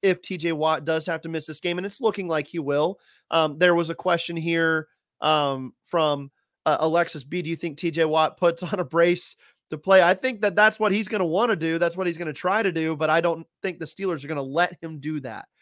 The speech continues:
Um, I don't think that that's wise for your, um, moving forward fortunes, but this is playoffs, so,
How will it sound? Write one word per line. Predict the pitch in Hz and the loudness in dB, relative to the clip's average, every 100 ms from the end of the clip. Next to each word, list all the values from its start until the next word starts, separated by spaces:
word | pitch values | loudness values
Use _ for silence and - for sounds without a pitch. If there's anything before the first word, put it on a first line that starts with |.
| _ _ - | _ _ -2
Um, | 143 135 127 | 0 0 -2
I | 156 | -2
don't | 156 160 | 0 0
think | 175 160 | -2 -4
that | 151 | -4
that's | 143 151 - | 0 -2 -2
wise | 143 160 160 156 143 - _ _ _ | -2 2 4 2 0 -8 _ _ _
for | 160 160 | -2 0
your, | 156 147 131 - _ _ _ _ - | 0 0 -4 -10 _ _ _ _ -6
um, | 143 135 117 117 - _ _ _ _ _ _ _ _ | -4 -4 -6 -10 -20 _ _ _ _ _ _ _ _
moving | 170 196 170 156 | 0 0 2 -2
forward | 135 196 185 160 | -2 0 2 0
fortunes, | - 233 226 - 190 190 | -2 2 2 2 -2 -2
but | 156 190 180 | 2 4 4
this | 190 226 | 2 -2
is | 269 | -4
playoffs, | 202 220 254 220 170 196 | -6 0 4 6 6 2
so, | - 185 180 180 | 0 2 2 2